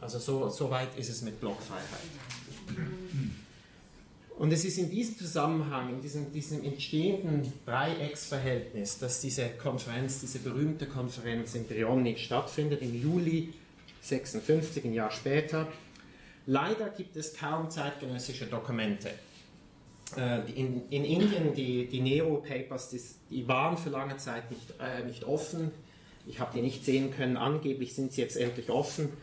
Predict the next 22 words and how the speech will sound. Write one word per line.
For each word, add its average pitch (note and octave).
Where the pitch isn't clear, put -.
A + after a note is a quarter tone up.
Die C3
relevanten, C3
äh, B2
Archive C#3
in B2
Ägypten C#3+
sind C#3+
leider A#2+
zu. F#3+
Die B2+
waren, C3
äh, A#2+
übrigens C#3
offen C#3+
unter B2+
den B2
Muslimbrüdern E3
für C#3+
eine B2
ganz C#3
kurze C3+
Zeit. B2